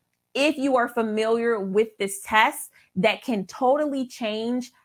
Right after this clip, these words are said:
how you are educating your nursing students. They should not sit down in your class without, without being able to formulate great questions, all right? That's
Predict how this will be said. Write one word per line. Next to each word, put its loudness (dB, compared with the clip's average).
how 4
you 0
are 0
educating -2
your -2
nursing -8
students. -10
They 6
should 0
not 4
sit -8
down 2
in -6
your -2
class 2
without, 4
without 2
being 0
able 2
to -4
formulate -2
great 0
questions, -8
all 2
right? 2
That's 2